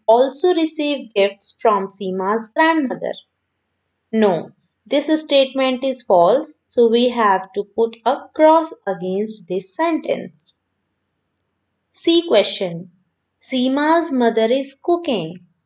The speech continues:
No, Seema's mother is baking a cake. So this statement is also incorrect.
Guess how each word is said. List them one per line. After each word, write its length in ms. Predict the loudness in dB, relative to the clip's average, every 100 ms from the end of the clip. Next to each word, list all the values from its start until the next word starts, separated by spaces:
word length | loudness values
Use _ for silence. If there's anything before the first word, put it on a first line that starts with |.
| _ _ _ _ _ _ _ _ _ _
No, 560 | -6 -4 -4 -4 -8 _ _ _
Seema's 720 | -12 -6 -2 -2 0 0 -2 -2
mother 480 | -4 -2 -2 -2 -2
is 220 | -4 -4 -6
baking 460 | -4 -4 -6 -12 -12 -8 -6
a 100 | -6 -2
cake. 460 | 2 4 2 -2 _ _ _ _ _ _ _ _ _
So 180 | -18
this 420 | -6 -4 -4 -6 -16 _ _
statement 760 | -20 0 2 2 0 -4 -4 -6 -4
is 220 | -4 -4
also 720 | -4 -2 -2 -4 -2 -2 -2 -4
incorrect. 640 | -2 -2 -2 -4 -6 -12